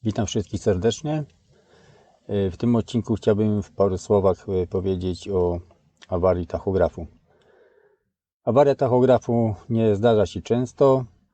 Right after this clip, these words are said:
y, jednak kiedy już wystąpi, myślę, że warto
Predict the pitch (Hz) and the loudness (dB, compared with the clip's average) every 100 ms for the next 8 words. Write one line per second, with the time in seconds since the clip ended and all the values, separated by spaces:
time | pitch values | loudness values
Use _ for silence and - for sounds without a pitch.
0 | _ _ _ _ 101 95 95 98 98 95 | _ _ _ _ -10 -8 -4 -2 -2 -4
1 | - 98 98 98 87 92 90 - 120 123 | -4 -4 -2 -4 -6 -8 -6 -2 -2 -2
2 | 127 120 113 - _ _ _ _ _ 104 | -2 -2 -2 -10 _ _ _ _ _ -6
3 | 98 - 101 95 95 90 95 92 98 95 | -4 -4 -2 0 -2 -2 -2 0 2 0
4 | - 98 92 | 0 0 0